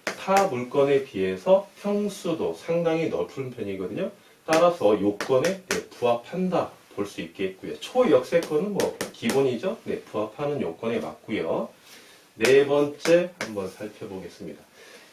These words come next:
용도 지역 어떻습니까? 네, 용도 지역 일반 상업 지역. 네. 일반, 네, 상업 지역이기 때문에, 네, 요건에, 네, 부합하죠.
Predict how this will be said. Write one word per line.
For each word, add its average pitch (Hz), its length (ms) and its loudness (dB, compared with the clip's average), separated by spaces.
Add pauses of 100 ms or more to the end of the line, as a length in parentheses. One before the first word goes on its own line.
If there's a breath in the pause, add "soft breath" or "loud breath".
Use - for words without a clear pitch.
용도 190 560 6
지역 139 360 2
어떻습니까? 104 720 -4 (120)
네, 90 260 -6
용도 170 520 6
지역 165 400 0
일반 151 520 4
상업 127 200 -2 (200)
지역. 92 200 -10 (680)
네. - 120 -8 (2500)
일반, 156 640 6
네, 196 160 2
상업 185 460 4
지역이기 117 560 2
때문에, 95 540 -2 (120)
네, 90 240 -6 (100)
요건에, 120 420 0 (300)
네, 90 140 -4
부합하죠. 151 600 -2